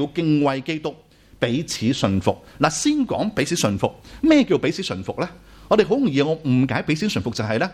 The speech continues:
大家都唔作主，大家都唔話事，係啦，大家都唔決定。嗱，噉就死得㗎啦。我點樣講呢？嗱，我而家呢，有時噉樣去崇拜，即係，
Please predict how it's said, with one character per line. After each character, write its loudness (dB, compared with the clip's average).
大 2
家 -2
都 -2
唔 -6
作 -2
主， -8
大 2
家 -4
都 -4
唔 -4
話 0
事， -10
係 0
啦， -2
大 -4
家 -4
都 -2
唔 -4
決 -4
定。 -2
嗱， 0
噉 4
就 6
死 -4
得 2
㗎 -4
啦。 -6
我 0
點 4
樣 6
講 4
呢？ -2
嗱， 2
我 6
而 0
家 2
呢， 0
有 2
時 -6
噉 0
樣 2
去 0
崇 -2
拜， 4
即 -2
係， 2